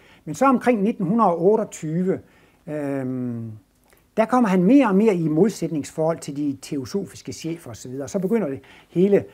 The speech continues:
hans relation til den teosofiske bevægelse ligesom at, øh, at krakelere. Og, øhm, der findes, øh, også sådan en, en dagbog af en mand, som hedder Alf Lundbæk.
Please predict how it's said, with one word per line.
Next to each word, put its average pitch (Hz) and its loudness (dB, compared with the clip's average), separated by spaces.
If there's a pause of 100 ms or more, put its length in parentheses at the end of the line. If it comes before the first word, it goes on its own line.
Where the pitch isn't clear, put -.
(120)
hans - -10
relation 156 2
til 156 -10
den 131 -8
teosofiske 135 -6
bevægelse 139 -8
ligesom 143 -12
at, 120 -18
øh, 120 -12 (560)
at - -16
krakelere. 147 -2 (500)
Og, 139 -4
øhm, 123 -4 (1040)
der 165 -4
findes, 226 2
øh, 170 0
også 170 -2
sådan 160 -4
en, 143 -4
en 135 -10
dagbog 165 2
af 135 -6
en 135 -6
mand, 147 -6
som 135 -16
hedder 135 -8 (120)
Alf - -14
Lundbæk. 156 -2